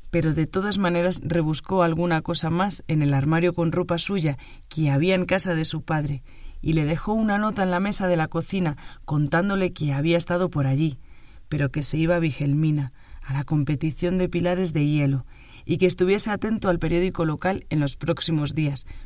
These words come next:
porque lo mismo salía su foto como ganadora. Pero no ganó. Se quedó la segunda.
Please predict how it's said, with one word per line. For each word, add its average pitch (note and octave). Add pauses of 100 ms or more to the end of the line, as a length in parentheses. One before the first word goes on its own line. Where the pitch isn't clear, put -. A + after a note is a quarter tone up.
(120)
porque D#3
lo C#3+
mismo D#3+
salía E3
su D#3+
foto E3
como D3
ganadora. C#3+ (680)
Pero D#3+
no E3+
ganó. C#3 (600)
Se -
quedó F3
la G#3
segunda. D3